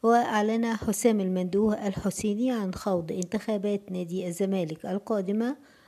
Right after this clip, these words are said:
مؤكدًا عن رغبته في خدمة النادي في مثل هذا التوقيت الحرج.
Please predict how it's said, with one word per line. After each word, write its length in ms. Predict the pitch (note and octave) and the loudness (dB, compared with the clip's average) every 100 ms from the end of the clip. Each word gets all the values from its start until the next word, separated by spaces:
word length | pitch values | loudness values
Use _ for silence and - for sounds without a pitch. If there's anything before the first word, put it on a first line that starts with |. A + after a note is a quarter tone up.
| _ A3 | _ 2
مؤكدًا 680 | A3 G#3 - B3+ C#4+ C4 | 2 0 0 2 4 2
عن 200 | A#3 F#3+ | 2 0
رغبته 600 | F#3 F3 F#3 F#3 A3 G3+ | -2 -2 -2 -2 0 0
في 240 | G3 A3+ F#3 | -2 -6 -6
خدمة 460 | - B3+ G#3+ E3+ - | -2 0 2 0 -2
النادي 520 | F#3+ F3+ F#3+ G#3+ B3+ | -2 0 0 0 -2
في 200 | - G#3 | -2 -4
مثل 300 | E3+ F#3+ A3 | -4 -4 -4
هذا 300 | F#3 G3 F#3+ | -2 0 0
التوقيت 600 | G3 G3+ F#3+ - G#3 G3 | -2 -2 -2 -2 -2 -2
الحرج. 500 | - A#3+ - - D3+ | -4 -4 -6 -8 -10